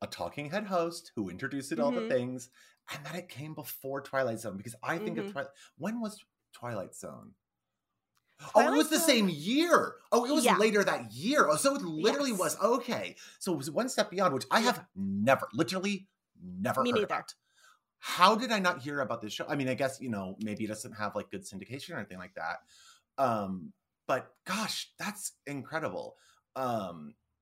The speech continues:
Speaker 1: yeah, so this, so they brought him in to direct, and I thought he did a fine job.
Speaker 2: Yeah, he did a great job. Uh, they really wanted him back, but he just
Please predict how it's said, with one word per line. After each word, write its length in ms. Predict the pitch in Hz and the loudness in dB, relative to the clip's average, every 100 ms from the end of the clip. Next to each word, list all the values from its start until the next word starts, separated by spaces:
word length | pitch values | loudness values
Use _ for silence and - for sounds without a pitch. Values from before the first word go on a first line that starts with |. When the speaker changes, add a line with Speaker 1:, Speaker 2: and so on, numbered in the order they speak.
| _ _ _ _ _ _ | _ _ _ _ _ _
Speaker 1:
yeah, 400 | - 202 311 - | -2 2 2 0
so 160 | - 170 | -2 -4
this, 280 | 139 196 - | -2 -2 -2
so 60 | |
they 140 | 170 170 | -2 2
brought 260 | 143 160 | 2 2
him 160 | 170 156 | -2 -2
in 460 | 139 180 113 117 117 | -2 -2 -4 -4 -8
to 100 | 135 | -10
direct, 460 | 120 110 147 - - | -6 -4 -6 -8 -12
and 460 | 127 117 113 110 110 - _ _ _ _ | -6 -4 -2 -4 -6 -10 _ _ _ _
I 100 | - | -8
thought 180 | - 110 | -6 -2
he 40 | |
did 140 | 156 | -2
a 60 | 156 | -4
fine 420 | - 82 101 165 | -6 -4 -4 -4
job. 560 | 117 107 302 254 151 - _ | -6 -4 -4 -4 -10 -16 _
Speaker 2:
Yeah, 220 | 214 285 571 _ | 2 2 2 _
he 120 | _ 226 | _ -6
did 140 | 294 | -4
a 60 | 453 | -2
great 260 | 254 330 | -2 -2
job. 400 | - 208 226 320 - | 0 2 2 0 0
Uh, 300 | 220 226 220 214 | 2 4 4 2
they 140 | 233 | -2
really 240 | 214 226 240 | -2 -2 -2
wanted 300 | 220 220 233 | -2 -4 -6
him 160 | 226 | -6
back, 340 | 202 185 240 - | 0 0 0 0
but 260 | 208 196 | 0 0
he 140 | - 214 | -2 -8
just 260 | 202 202 | -6 -8